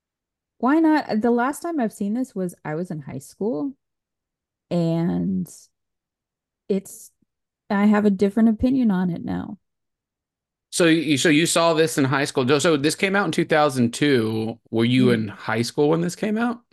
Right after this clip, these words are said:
Speaker 1: Yeah, I graduated in tw-, uh, two thousand five.
Speaker 2: Okay, so you were a little freshman.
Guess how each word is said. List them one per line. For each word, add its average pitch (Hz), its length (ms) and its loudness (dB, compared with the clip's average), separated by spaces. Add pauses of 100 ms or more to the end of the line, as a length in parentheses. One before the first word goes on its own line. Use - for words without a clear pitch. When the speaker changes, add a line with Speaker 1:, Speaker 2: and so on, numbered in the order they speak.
(520)
Speaker 1:
Yeah, 196 320 -2
I 160 80 -6
graduated 160 640 -4
in 147 240 -8 (100)
tw-, - 120 -20 (480)
uh, 139 280 -8
two - 180 -10
thousand 131 360 -4
five. 120 460 -12 (640)
Speaker 2:
Okay, 127 260 0
so 104 140 -4
you 110 220 -2
were 277 120 -4
a 95 80 -4
little 95 220 -8
freshman. 107 680 -4